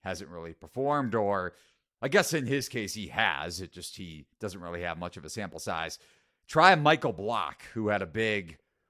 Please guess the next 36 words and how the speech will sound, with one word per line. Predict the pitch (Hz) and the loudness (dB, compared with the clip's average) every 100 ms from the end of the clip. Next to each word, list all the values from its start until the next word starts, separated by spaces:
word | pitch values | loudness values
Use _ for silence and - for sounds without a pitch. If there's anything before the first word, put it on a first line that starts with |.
| - | -8
weekend | 98 117 120 104 101 | -4 -2 0 0 0
over | 90 98 | -2 -4
at | 95 | -6
the | - | -8
P | 110 90 | -10 -10
G | 90 95 | -8 -8
A | 85 | -8
Championship. | - 104 85 90 82 - 87 - | -8 -8 -8 -10 -12 -8 -8 2
That | 131 123 | 2 4
definitely | 151 131 104 90 | 4 2 0 -4
sounds | 78 110 92 78 92 | -4 -4 -2 -4 -8
like | 85 76 | -10 -8
a | 87 78 73 _ _ - | -8 -8 -10 _ _ -8
made-up | 98 101 87 - | -4 -2 -2 -2
<laughs> | |
golfer, | - 180 - - 220 - - _ - - | 4 4 4 0 0 0 -4 _ -20 -10
to | 170 | -4
say | - 190 156 | 6 6 6
the | |
least. | 143 131 113 - 120 | 4 2 -2 -6 4
But, | 160 160 151 - - - | 10 10 8 -6 -20 -4
Mo, | 147 190 | 8 10
back | 165 196 226 | 12 10 10
to | 196 | 8
baseball | 135 147 143 - 143 127 | 4 4 2 6 8 8
really | 123 127 117 | 6 4 2
quick | - 113 110 | 0 -2 -2
before | 101 120 | -4 -2
we | 117 | 0
wrap | 101 107 101 - | 2 4 4 2
up. | 90 82 - _ _ _ | -2 -2 -10 _ _ _
And | - 110 | -8 2
we'll | 123 | 4
have | 120 | 4
much | 123 120 - | 4 0 -2
more | 117 107 101 95 | -2 2 0 -2